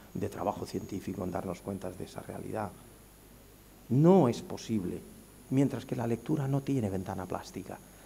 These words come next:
La le-, la lectura tú la puedes seguir constantemente y añadir idiomas y todo, una vez que efectivamente eso lo has he-, hecho. ¿Qué es lo que has hecho con la lectura? Pues con la lectura has re-rotulado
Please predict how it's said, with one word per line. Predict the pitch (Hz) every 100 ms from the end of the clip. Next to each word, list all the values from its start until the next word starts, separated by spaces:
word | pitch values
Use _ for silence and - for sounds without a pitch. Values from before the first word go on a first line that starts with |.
| -
La | 104
le-, | 92 92 -
la | 101
lectura | 95 92 139 127 -
tú | 120
la | 98
puedes | - 107 -
seguir | 95 117 123
constantemente | 104 98 - 104 92 95 92 104 98
y |
añadir | 107 107 85 113 113
idiomas | 104 95 104 85 - - -
y | 110
todo, | - 127 185
una | 165
vez | 110 160 175 -
que | -
efectivamente | 98 101 104 104 104 101
eso | 104 110
lo | 104
has | 110 - - - -
he-, | -
hecho. | 113 - - 120 - - - - -
¿Qué | 190
es | 175 160
lo | 165
que | 147
has | 139
hecho | 123 -
con | 127
la | 113
lectura? | 113 107 120 110 - - - - - - -
Pues | 131
con | 139 120
la |
lectura | 117 113 156 147
has | 143 - 247
re-rotulado | 220 - - 285 277 - - - - 240 233 233 202 185 165 127